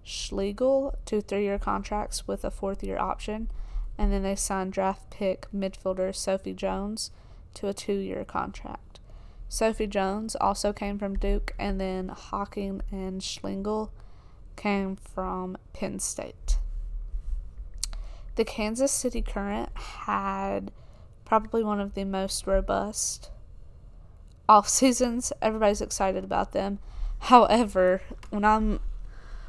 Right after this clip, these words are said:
recording this, it's the day of the first game at about, uh, eleven o'clock in the morning. The first game's at one,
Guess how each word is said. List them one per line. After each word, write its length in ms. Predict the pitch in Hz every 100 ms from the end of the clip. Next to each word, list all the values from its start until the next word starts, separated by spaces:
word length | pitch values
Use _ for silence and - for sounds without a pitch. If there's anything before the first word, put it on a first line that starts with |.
| -
recording 540 | 220 - 226 220 208
this, 300 | 196 196 -
it's 260 | 196 - -
the 160 | -
day 260 | 185 190 196
of 140 | 202
the 80 | 196
first 380 | 180 190 185 -
game 340 | 196 190 196
at 80 | 190
about, 440 | 180 180 180 185 -
uh, 300 | 196 196 196 -
eleven 400 | 190 185 180 180
o'clock 380 | 185 - 185 -
in 60 |
the 60 | 185
morning. 440 | 180 180 185 185 185 - - -
The 80 | -
first 240 | - 202 -
game's 300 | 196 190 185
at 240 | 175 - - - - -
one, 600 | - 180 180 180 185 196